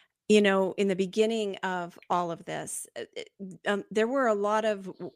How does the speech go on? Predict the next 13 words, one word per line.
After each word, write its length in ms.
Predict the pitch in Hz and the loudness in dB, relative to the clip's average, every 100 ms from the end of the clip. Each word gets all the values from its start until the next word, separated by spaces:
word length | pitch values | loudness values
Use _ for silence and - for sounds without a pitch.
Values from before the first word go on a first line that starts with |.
| _ 185 | _ -6
way 220 | 202 262 | 0 2
more 180 | 277 226 | 2 0
educated 840 | 214 220 - 214 202 196 180 180 | -2 -4 -4 -4 -4 -4 -8 -10
people 420 | 214 202 196 185 - | -10 -6 -6 -6 -6
in 160 | 190 | -8
the 120 | 185 170 | -8 -12
community 520 | - 202 190 175 175 | -8 -6 -6 -8 -8
than 160 | 170 160 | -8 -8
I 340 | 151 156 180 _ _ - | -8 -8 -12 _ _ -6
understood. 720 | 180 185 185 - 196 175 - - - - - | -2 0 -2 -4 -2 -2 -4 -10 -16 -18 -2
When 160 | 202 208 | 2 4
you 140 | 208 | 2
s-, 120 | 190 | 0